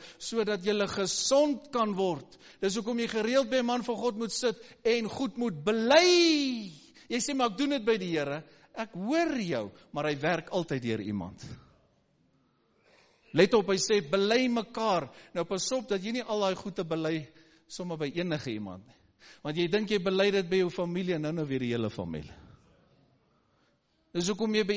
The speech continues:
iemand gaan sit wat jy kan vertrou. "Bely mekaar julle misdade." Hier's 'n groot sleutel. Ek gee vir iemand nou 'n woord. Daar's iemand wat sê,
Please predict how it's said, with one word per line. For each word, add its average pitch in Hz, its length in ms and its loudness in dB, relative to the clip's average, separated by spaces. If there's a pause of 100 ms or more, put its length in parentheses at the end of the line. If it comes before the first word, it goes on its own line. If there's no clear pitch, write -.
iemand 220 240 -4
gaan 208 160 -6
sit 226 180 -4
wat 202 140 -4
jy 196 80 -6
kan 202 160 -4
vertrou. 202 400 0 (260)
"Bely 294 720 4
mekaar 262 400 2
julle 254 200 2
misdade." 185 600 0
Hier's 214 160 -2
'n 247 80 -2
groot 302 220 0
sleutel. 170 420 -4 (220)
Ek 190 140 -8
gee 294 200 -2
vir 294 140 -4
iemand 254 360 0
nou 277 360 6
'n 240 140 0
woord. 214 400 2 (420)
Daar's 196 160 -4
iemand 285 240 4
wat 254 160 4
sê, 247 300 -2